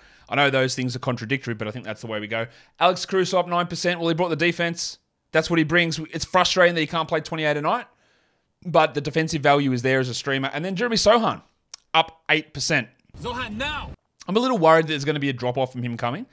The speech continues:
Speaker 1: and I'm still not sure about the usage in minutes and shooting percentages, but yeah, look, he, he's a, a guy to grab for sure.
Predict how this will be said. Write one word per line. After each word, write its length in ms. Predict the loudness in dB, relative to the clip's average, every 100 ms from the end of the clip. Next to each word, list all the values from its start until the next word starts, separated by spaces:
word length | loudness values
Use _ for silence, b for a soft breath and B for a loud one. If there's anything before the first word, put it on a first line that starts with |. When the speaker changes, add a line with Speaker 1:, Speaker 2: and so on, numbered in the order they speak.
| b b b
Speaker 1:
and 80 | -8
I'm 40 | -6
still 220 | -2 0
not 220 | 0 0
sure 220 | 2 2
about 200 | 4 2
the 80 | 0
usage 380 | -4 -4 -4 -6
in 140 | -4
minutes 240 | -2 -4 -6
and 120 | -8
shooting 280 | -6 -6 -6
percentages, 420 | -4 -4 -2 -6
but 160 | -8 -6
yeah, 220 | -4 -4
look, 140 | -8
he, 180 | -8 -8
he's 280 | -6 -6 -6
a, 40 | -6 -4
a 80 | 2
guy 160 | 2
to 60 | 2
grab 220 | 0 -2
for 80 | -6
sure. 280 | -8 -8